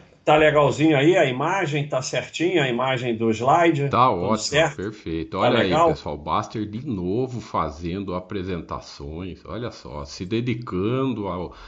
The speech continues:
Speaker 2: ao, à live, se dedicando às, às nossas,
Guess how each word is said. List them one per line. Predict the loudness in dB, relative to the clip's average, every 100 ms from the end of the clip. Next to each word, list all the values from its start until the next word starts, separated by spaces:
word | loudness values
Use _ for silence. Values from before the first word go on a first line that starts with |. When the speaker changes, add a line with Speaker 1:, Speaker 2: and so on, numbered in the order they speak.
| -20 _
Speaker 2:
ao, | -8 -6 -6 -8 -14 -20 -8
à | -6
live, | -4 -4 -4 -4 -6 -10
se | -12
dedicando | -8 -6 -6 -8 -8 -6 -6 -6 -6
às, | -8 -10 -16 -20 _ _ _ _ _
às | -16 -14 -12
nossas, | -12 -12 -12 -12 -10 -12 -14 -18 -20